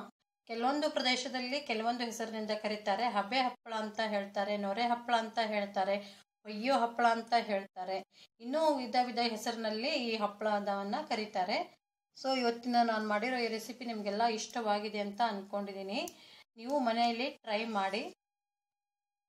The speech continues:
ನೋಡಿ ಎಷ್ಟು ಹಗುರವಾಗಿ ಆಗಿದೆ ಅಂತ. ನೋಡಿ ಕಾಣಿಸ್ತದಲ್ಲ, ತುಂಬ ಹಗುರಾಗತ್ತೆ ತಿನ್ನೋದಕ್ಕೆ, ಬಾಯಲ್ಲಿ ಇಟ್ಟರೆ ಕರಗಿ ಹೋಗ್ಬಿಡುತ್ತೆ ಈ ಸಂಡಿಗೆಗಳು, ಅಷ್ಟೊಂದು ಚೆನ್ನಾಗಾಗಿವೆ.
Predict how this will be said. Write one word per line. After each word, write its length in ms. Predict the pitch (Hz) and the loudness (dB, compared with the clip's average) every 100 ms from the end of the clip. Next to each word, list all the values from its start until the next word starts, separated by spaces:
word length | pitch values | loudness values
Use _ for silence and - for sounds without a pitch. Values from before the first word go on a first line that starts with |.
| _ _ _ _ 233 | _ _ _ _ -16
ನೋಡಿ 220 | 214 233 | -6 -6
ಎಷ್ಟು 280 | 220 - 254 | -6 -10 -10
ಹಗುರವಾಗಿ 640 | 208 196 226 214 202 214 | -6 -2 0 0 -2 -2
ಆಗಿದೆ 400 | 202 190 190 190 | -2 -2 -2 -4
ಅಂತ. 280 | 185 185 247 359 381 _ _ | -6 -8 -12 -14 -14 _ _
ನೋಡಿ 280 | 185 185 185 226 - - | -12 -10 -10 -12 -14 -12
ಕಾಣಿಸ್ತದಲ್ಲ, 560 | 165 185 - 175 185 - - _ _ _ - | -8 -10 -12 -14 -12 -14 -18 _ _ _ -14
ತುಂಬ 320 | 233 294 359 | -10 -2 2
ಹಗುರಾಗತ್ತೆ 800 | 262 254 254 226 220 - 208 202 | 2 4 4 4 0 -6 -16 -14
ತಿನ್ನೋದಕ್ಕೆ, 500 | 208 214 220 214 214 | -8 -4 -4 -6 -8
ಬಾಯಲ್ಲಿ 460 | 208 208 240 269 247 | 0 4 4 4 2
ಇಟ್ಟರೆ 260 | 240 240 | 2 -2
ಕರಗಿ 260 | 233 202 214 | 0 -2 -2
ಹೋಗ್ಬಿಡುತ್ತೆ 540 | 214 190 185 185 190 | -4 -4 -4 -2 -2
ಈ 60 | 185 | -6
ಸಂಡಿಗೆಗಳು, 540 | 190 196 190 196 190 | -6 -10 -10 -4 -2
ಅಷ್ಟೊಂದು 400 | 185 - 254 269 | -2 -4 -12 -6
ಚೆನ್ನಾಗಾಗಿವೆ. 800 | 277 247 208 214 190 185 185 196 | -4 -4 -6 -6 -6 -6 -8 -10